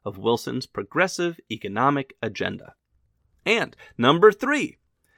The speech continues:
he led the nation through World War One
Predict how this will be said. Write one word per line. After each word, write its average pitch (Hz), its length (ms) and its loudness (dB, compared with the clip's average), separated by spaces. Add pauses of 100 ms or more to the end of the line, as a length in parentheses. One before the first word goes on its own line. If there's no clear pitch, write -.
(160)
he 104 240 -12
led 160 320 4
the 180 80 -2
nation 156 440 -2
through 107 280 -4
World 160 320 2
War 190 160 6
One 208 420 4